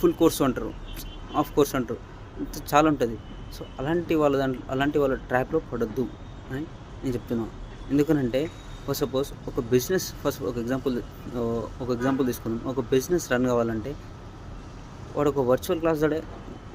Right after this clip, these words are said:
వర్చువల్ క్లాస్ ద్వారా మనకేం చెప్పగలుగుతాడండి? అంటే నిజంగా ఒక బిజినెస్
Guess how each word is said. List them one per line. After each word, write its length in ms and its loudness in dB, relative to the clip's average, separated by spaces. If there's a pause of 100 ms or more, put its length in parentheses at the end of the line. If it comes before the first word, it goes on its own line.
వర్చువల్ 340 0 (360)
క్లాస్ 220 6
ద్వారా 320 2 (520)
మనకేం 340 2
చెప్పగలుగుతాడండి? 540 2 (500)
అంటే 320 2 (760)
నిజంగా 380 4
ఒక 180 -4
బిజినెస్ 600 0